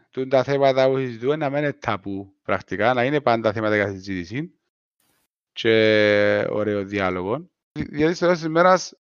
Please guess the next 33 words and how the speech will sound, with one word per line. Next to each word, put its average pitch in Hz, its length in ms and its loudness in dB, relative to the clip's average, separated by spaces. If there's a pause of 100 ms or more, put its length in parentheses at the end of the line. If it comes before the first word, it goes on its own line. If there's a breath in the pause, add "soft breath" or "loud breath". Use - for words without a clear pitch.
έτσι - 380 0
προωθείται 151 640 4
τούτη 160 240 -6
η - 20 -4
κριτική 156 300 0
σκέψη 151 340 -6
που 160 80 -8
λαλούμε. 117 440 0
Και - 140 -6
το 117 100 0
να 113 180 4
φκαίνουμε 131 500 0
έξω 123 240 0
από 131 100 -2
τη 117 80 -4
φούσκα 123 400 -4
μας, 104 180 -2
τέλος 95 200 -6
πάντων, 117 460 -2 (760)
και - 120 -8
να 120 60 6
ακούμε 143 320 4
και 143 120 2
μια 135 220 4
άλλη 139 180 4
γνώμη, 139 600 -2 (680)
την 135 200 -4
οποία 156 400 6
εμείς 151 240 4
μπορεί 156 180 0
να 165 80 6
αγνοούμε 156 460 0
τελείως. 135 680 -2